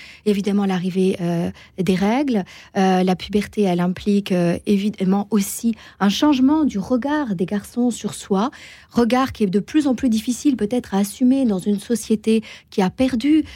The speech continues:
euh, qui, donc, euh, tout, tout, tout, euh, tout repère sur la façon dont les garçons et les filles peuvent interagir entre eux, entre eux. Et donc, ce qui est intéressant aussi, c'est que il y a, il y a, il y a pas si longtemps que ça, il y a une vingtaine d'années, il y avait énormément de jeunes filles,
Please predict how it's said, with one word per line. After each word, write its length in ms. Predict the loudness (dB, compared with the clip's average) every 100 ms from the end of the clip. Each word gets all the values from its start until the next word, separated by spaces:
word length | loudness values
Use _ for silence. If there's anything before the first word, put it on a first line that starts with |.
| -6 0
euh, 220 | 2 2
qui, 360 | 0 -2 -2
donc, 640 | -4 -6 -6 -4 0 0 0
euh, 240 | 2 0 -2 _
tout, 200 | -4 -4
tout, 300 | -2 -2 -2
tout, 340 | -2 -4 0
euh, 260 | 2 2 0 -4 -12 -20 -4
tout 100 | 0
repère 400 | 0 0 0 -2
sur 140 | -4
la 80 | -4
façon 420 | -4 -4 -2 0
dont 180 | 2 2
les 120 | 2
garçons 340 | 0 0 2
et 60 | 2
les 100 | 2
filles 220 | 0 -2
peuvent 160 | 0 0
interagir 520 | 0 0 -2 0 0
entre 260 | -2 -4 -10
eux, 20 | -12 -10 -2
entre 280 | -2 -4
eux. 40 | -14 -14 -4
Et 80 | 2
donc, 240 | 2 0 -4 -20 -10
ce 100 | -6
qui 80 | 2
est 60 | 2
intéressant 600 | 2 0 -2 0 -2 0
aussi, 400 | -2 -2 -2 -2
c'est 180 | -2 -4
que 200 | -2 -2 _ -2
il 100 | 2
y 80 | 2
a, 40 | 2
il 60 |
y 40 | 0
a, 80 | 0
il 40 |
y 40 | -2
a 20 |
pas 140 | -4
si 180 | -4 0
longtemps 340 | 0 2 0 -2
que 60 |
ça, 260 | -2 0 2
il 60 |
y 60 | 4
a 20 |
une 80 | 2
vingtaine 400 | 2 2 2 2
d'années, 320 | 4 2 2 -2 -14 -20 -20 -6
il 120 | 0
y 80 | 2
avait 200 | 2 0 2
énormément 480 | 4 4 2 2
de 160 | 2 0
jeunes 340 | 0 2 2
filles, 540 | 0 -4 -4 0 0